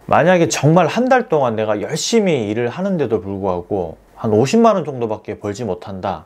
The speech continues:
그러면 그건 너무 비효율적인 가게 운영이에요.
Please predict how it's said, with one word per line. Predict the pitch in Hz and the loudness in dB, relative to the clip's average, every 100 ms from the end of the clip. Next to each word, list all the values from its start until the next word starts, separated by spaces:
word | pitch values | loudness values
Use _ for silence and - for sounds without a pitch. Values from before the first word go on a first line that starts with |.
| _ - | _ 0
그러면 | 165 185 160 | 4 4 2
그건 | 135 156 113 | 2 2 2
너무 | 107 151 165 - | 0 2 0 0
비효율적인 | 123 123 185 185 143 107 | -4 2 2 2 0 -2
가게 | 92 95 90 | -6 -8 -6
운영이에요. | 82 95 95 82 78 76 | -6 -4 -4 -6 -10 -12